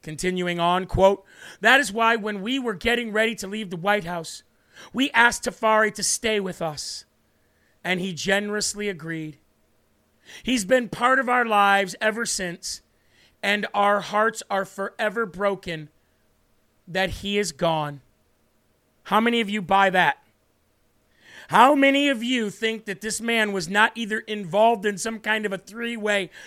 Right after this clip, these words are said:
love triangle between gay Barack Obama and his gay partner Michael, or this man knew something that he shouldn't know, saw something that he shouldn't have saw, heard something that his little ears should not have heard, and now he's dead?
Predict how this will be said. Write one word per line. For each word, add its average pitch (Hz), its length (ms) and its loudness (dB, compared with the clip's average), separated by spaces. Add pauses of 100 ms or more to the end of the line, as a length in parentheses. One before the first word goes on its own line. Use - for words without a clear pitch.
(140)
love 226 440 4
triangle 185 520 2
between 190 460 -6
gay 208 240 -2
Barack 208 320 2
Obama 190 420 2
and 196 100 0
his 156 140 -4
gay 180 260 0
partner 185 360 -4
Michael, 175 440 -4 (220)
or 294 720 12 (520)
this 277 240 -4
man 254 420 -2
knew 269 160 -2
something 233 480 -4
that 214 100 -2
he 214 80 -6
shouldn't 208 360 -6
know, 220 320 4 (100)
saw 285 300 4
something 208 400 -6
that 190 80 0
he 190 40 2
shouldn't 180 260 -2
have 165 100 -4
saw, 175 320 8 (200)
heard 190 240 2
something 175 400 -6
that 165 120 -4
his 156 160 -8
little 165 160 -4
ears 156 260 -2
should 143 180 -10
not 131 180 -2
have 131 100 -6
heard, 120 320 -4 (260)
and 185 160 -4
now 233 220 6
he's 269 180 0
dead? 233 460 6